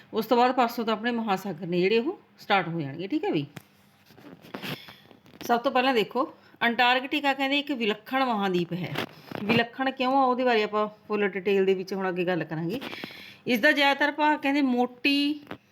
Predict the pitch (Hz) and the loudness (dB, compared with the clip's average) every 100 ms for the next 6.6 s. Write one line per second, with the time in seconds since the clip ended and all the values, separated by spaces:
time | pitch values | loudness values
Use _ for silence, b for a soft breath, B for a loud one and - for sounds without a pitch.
0 | - _ 202 180 214 220 269 214 254 302 | -20 _ -6 2 2 0 -4 -2 -2 -2
1 | B B B B B B b b b b | B B B B B B b b b b
2 | b b 202 208 233 233 262 269 277 240 | b b -2 4 4 2 -2 0 2 0
3 | 220 - 254 254 - 226 - 269 262 240 | -2 -2 -2 -2 -4 -4 0 2 2 0
4 | - 240 233 202 185 202 202 226 196 156 | -4 -4 0 -2 0 -4 -4 -4 -2 -2
5 | 151 151 156 208 240 240 220 214 - 196 | -4 -4 0 0 0 -2 -2 -4 -6 -4
6 | 214 214 202 185 - 247 | -4 -2 -4 -4 -4 -4